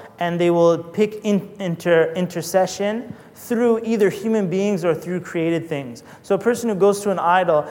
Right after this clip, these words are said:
if you say, "Do you worship the idol?" They're like, "No, I'm telling the idol to go talk to God on my behalf." And if you see someone going to a grave, they're like, "Are you worshiping the person in the grave?" They're like, "No, I,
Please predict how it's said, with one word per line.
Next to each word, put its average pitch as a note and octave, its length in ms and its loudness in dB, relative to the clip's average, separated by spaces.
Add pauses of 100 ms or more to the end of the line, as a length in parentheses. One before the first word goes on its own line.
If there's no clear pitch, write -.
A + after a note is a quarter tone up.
(140)
if - 60 -16
you E3 60 -6
say, F#3 140 0
"Do F3 100 -2
you F#3 100 2
worship F#3 320 4
the F3+ 120 2
idol?" E3+ 280 6
They're E3 180 6
like, D#3 220 6
"No, F3 560 4
I'm D#3+ 160 0
telling F#3+ 380 2
the F3+ 100 2
idol D#3+ 460 4
to E3 120 -8
go D#3+ 220 4
talk D3+ 320 0
to C#3 80 -4
God A#2 320 -2 (580)
on D3 140 2
my C3+ 160 2
behalf." A#2 560 -8 (340)
And F#3 120 -4
if F#3 100 -8
you G#3+ 100 -2
see A#3+ 200 -2
someone A3 340 2
going G3+ 260 4
to G3+ 140 0
a F3+ 60 2
grave, D#3 880 0
they're F3 120 2
like, F3 180 4
"Are D#3+ 80 2
you F#3+ 180 2
worshiping G3 440 2
the G#3 60 -2
person G3+ 300 -2
in G3 40 -2
the G3 60 0
grave?" G3 460 0
They're F3 100 4
like, E3+ 180 4
"No, F3 480 4 (220)
I, F3 420 2